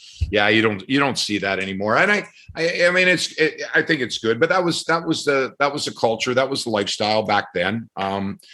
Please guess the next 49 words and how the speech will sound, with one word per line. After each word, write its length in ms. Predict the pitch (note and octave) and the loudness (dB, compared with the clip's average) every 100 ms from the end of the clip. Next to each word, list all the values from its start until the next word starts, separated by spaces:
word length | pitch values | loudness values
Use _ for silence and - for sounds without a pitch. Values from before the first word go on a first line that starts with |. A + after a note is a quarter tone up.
| - - | -20 -4
guys 340 | C3 D3+ D#3 C3+ | 2 2 2 2
nowadays, 720 | C3 C3 A#2+ A#2 A#2+ A#2+ G#2 | 2 4 2 2 2 0 -2
I, 360 | E2 A2+ G#2 | -4 -2 2
I 20 | B2 | 2
have 180 | B2 | 4
the 80 | G2+ | 4
utmost 360 | A#2 A#2 A2 - | 2 2 -4 -2
respect 420 | F2+ - A2+ - | -4 0 0 0
for 120 | G2+ | -2
N 120 | G2 | -2
H 160 | G2 - | -2 0
L 120 | G2 | -2
players 320 | E2+ G2 G#2 | 0 0 2
and 140 | F#3 G#3+ | 2 0
pro 220 | - A#2+ | 2 4
athletes 480 | G2 F#2+ G#2 G2 - | 4 0 -2 -4 -4
in 100 | F#2 | -2
general. 440 | F2 G#2+ A2+ F2 | -2 -2 -2 -4
They, 220 | F2 F#2+ E2 - - - - | -4 -6 -8 -16 -20 -18 -4
um, 380 | F#2+ F#2 F2+ F2+ - | -2 -2 -4 -8 -4
they, 160 | G#2 A2 | 0 0
how 200 | A2+ C#3 | 2 4
well 240 | B2+ A#2 | 4 4
they 120 | G#2 | 2
take 260 | F#2 A2 F2 | 0 0 0
care 180 | F#2+ F2+ | 0 0
of 60 | |
themselves, 640 | E2+ E2 - F2+ E2+ E2 F2+ | -2 -4 -2 -2 -2 -2 -6
and, 200 | E2+ D#2+ _ _ _ | -6 -8 _ _ _
and, 400 | F2 G2 F#2+ F#2+ | -4 -2 -2 -6
and, 180 | - C#3 | -4 -2
and 240 | D3 D#3+ D#3 | 0 2 2
why 160 | E3 | 2
not? 320 | E3 D#3+ C3+ - _ - | 2 0 -2 -6 _ -8
Guys, 360 | F#2+ G2 F2+ - | -4 -2 -2 -4
uh, 200 | - G#2 | -2 -2
the 160 | F2 | -2
money 440 | G2+ G#2 B2 D3+ D3+ | 0 2 2 4 4
that 180 | C3 A2 | 2 0
you 120 | B2 | -2
can 220 | A#2+ G2+ | -2 -2
make, 420 | G#2+ G#2 F#2 - - | 2 2 0 -4 -4
and 680 | G2 G2+ G2+ G2+ G2+ G2+ - | -2 0 -2 -4 -6 -6 -6
the, 260 | G2+ G#2+ F#2+ | -2 -2 -2
the 120 | A2 | -2
careers 560 | G#2 - C3 D3 E3 D3 | -2 -2 2 4 4 2
are 40 | |
relatively 520 | C#3 D3 D3+ - C3+ | 0 0 -2 0 0
short. 440 | C3+ - D3+ A2+ | 0 2 2 0